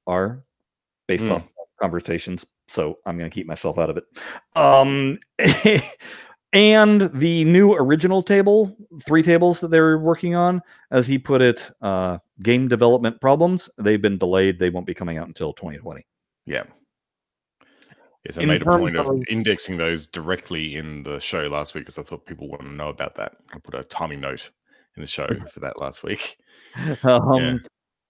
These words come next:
Speaker 2: Yeah.
Speaker 1: th-, in terms of, we, I, I asked him about his conversations with Stern,
Speaker 2: Mm.
Speaker 1: and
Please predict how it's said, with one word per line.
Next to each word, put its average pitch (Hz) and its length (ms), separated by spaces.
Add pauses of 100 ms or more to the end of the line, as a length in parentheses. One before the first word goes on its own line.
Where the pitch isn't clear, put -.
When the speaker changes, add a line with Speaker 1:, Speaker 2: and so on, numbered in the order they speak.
(140)
Speaker 2:
Yeah. 165 60 (220)
Speaker 1:
th-, - 40
in 170 300
terms 190 800 (100)
of, 131 600 (300)
we, 110 240
I, 98 380
I 95 180
asked 98 260
him 110 60
about 101 300
his 95 400 (560)
conversations 104 640
with 90 120
Stern, 117 440 (480)
Speaker 2:
Mm. 87 380 (240)
Speaker 1:
and 82 180